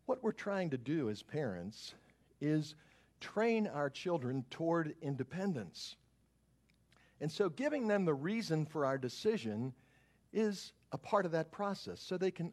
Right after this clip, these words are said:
understand why. And when they, in turn, become parents,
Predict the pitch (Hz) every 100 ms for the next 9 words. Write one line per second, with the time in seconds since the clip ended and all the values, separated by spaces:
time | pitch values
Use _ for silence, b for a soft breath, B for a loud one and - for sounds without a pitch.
0 | - 196 180 151 - 208 196 131 82 76
1 | - - _ _ b b b b b b
2 | _ 104 131 143 82 - - b b b
3 | _ _ _ _ _ - - 120 123 123
4 | 190 175 90 - _ _ _ _ _ _
5 | _ _ _ _ _ _ - 120 110 127
6 | 123 127 107 120 113 117 127 131 131